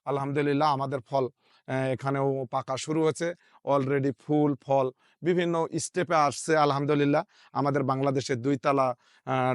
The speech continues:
ড্রাগন, যদি এই দিকগুলা তো একটু দেখেন, এই যে আমাদের অরিজিনাল ন্যাচারাল ফল। ড্রাগন যে একটা ভালো ফল, আপনারা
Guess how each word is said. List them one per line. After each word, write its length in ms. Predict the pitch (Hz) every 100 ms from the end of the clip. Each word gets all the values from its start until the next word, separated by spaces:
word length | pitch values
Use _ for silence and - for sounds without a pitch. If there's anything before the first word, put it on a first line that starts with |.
| 120
ড্রাগন, 380 | 139 135 147
যদি 260 | 147 135 135 131
এই 80 | 135
দিকগুলা 460 | 131 139 120 139 139 127
তো 60 | 135
একটু 240 | - 139
দেখেন, 340 | 127 131 135 143 - _ _ -
এই 60 |
যে 80 | 123
আমাদের 300 | 131 131 127 117 - _ _
অরিজিনাল 460 | - 170 147 175 165 156
ন্যাচারাল 440 | 156 - 175 160 120
ফল। 180 | 127 139 - _ _
ড্রাগন 320 | 131 170 175 196
যে 80 | 196
একটা 160 | - 190
ভালো 380 | 131 131 160 175 -
ফল, 240 | 143 143 180 - _ _
আপনারা 380 | 139 156 165